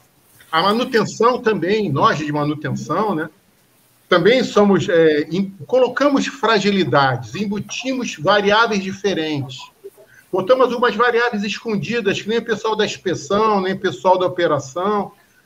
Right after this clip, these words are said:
nem o pessoal de, de, de processo, né, de engenharia de processo, sabe ou fica sabendo, tá? Então, se a gente não tiver um histórico decente,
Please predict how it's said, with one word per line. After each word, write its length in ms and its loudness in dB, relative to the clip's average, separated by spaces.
nem 120 -4
o 60 -6
pessoal 400 2
de, 100 0
de, 400 -8
de 300 2
processo, 760 0
né, 220 0
de 160 -6
engenharia 320 0
de 80 -6
processo, 580 -2
sabe 480 2
ou 80 4
fica 260 -4
sabendo, 560 -2
tá? 220 -6
Então, 160 2
se 80 0
a 60 2
gente 260 -4
não 160 0
tiver 400 2
um 140 0
histórico 720 2
decente, 680 -2